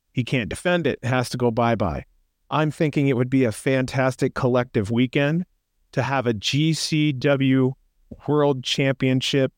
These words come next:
tournament. Sixteen person tournament. I'm talking the culmination of those two days will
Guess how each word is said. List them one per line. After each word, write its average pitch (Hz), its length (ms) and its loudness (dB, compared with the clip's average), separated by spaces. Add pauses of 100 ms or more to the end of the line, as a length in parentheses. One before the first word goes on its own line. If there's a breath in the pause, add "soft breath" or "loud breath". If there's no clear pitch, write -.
(480)
tournament. 117 760 -4 (520)
Sixteen 185 720 -2
person 151 640 0 (720)
tournament. 139 640 0 (240 loud breath)
I'm 156 160 -2
talking 180 400 0
the 147 100 -2
culmination 175 840 0
of 147 100 -2
those 143 240 0
two 190 240 0
days 143 440 2
will 131 440 0